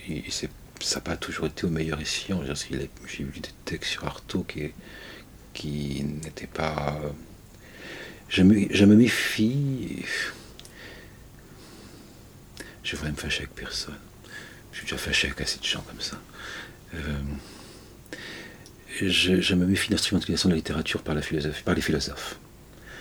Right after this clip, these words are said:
La plupart la comprennent extrêmement mal. La connaissent très mal d'abord, et la comprennent extrêmement mal.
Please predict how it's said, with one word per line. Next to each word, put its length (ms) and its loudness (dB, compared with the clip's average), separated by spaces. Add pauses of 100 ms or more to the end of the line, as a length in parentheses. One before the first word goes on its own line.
(200)
La 80 2
plupart 280 6
la 80 10
comprennent 320 4
extrêmement 400 -2
mal. 180 -10 (640)
La 80 -2
connaissent 200 4
très 140 10
mal 200 8
d'abord, 340 0
et 40 -2
la 60 -4
comprennent 260 -2
extrêmement 360 -2
mal. 240 -4